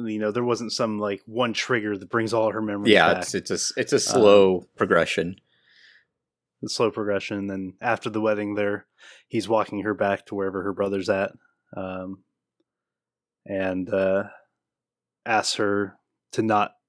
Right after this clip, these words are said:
Speaker 1: go back to, uh, L A, which is where they had the surgery and where they were living for the past eight
Speaker 2: Yeah,
Speaker 1: years.
Speaker 2: apparently she had, like, friends over
Speaker 1: And,
Speaker 2: there,
Speaker 1: uh,
Speaker 2: and, like, she'd made memories these past eight years,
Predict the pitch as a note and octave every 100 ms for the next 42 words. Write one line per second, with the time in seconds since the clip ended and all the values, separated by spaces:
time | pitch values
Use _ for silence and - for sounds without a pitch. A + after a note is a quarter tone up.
0 | _ - A2 G#2+ B2 E3 - - _ _
1 | _ - A2 G2 F#2+ F#2+ G#2+ G#2 G2 F#2+
2 | - _ _ _ _ _ _ G2+ - F#2+
3 | G2 G2 F#2 - - G2 G2 F#2 F#2 G2
4 | F#2+ - G2 F#2 F#2+ F#2+ G2 F#2+ F#2+ G2
5 | F#2+ F#2 G2+ F#2 G2+ - G2+ F#2+ G2 A2
6 | F2 G2 G#2 E2+ E2 - F2+ F2 F2+ F2+
7 | F2+ F2+ F2 F2 F2 F#2+ F#2+ - B2 G#2+
8 | G2 F#2+ F2+ F2 F2+ - F#2 - F#2 F2
9 | F2+ E2+ F#2 F2+ F2+ - -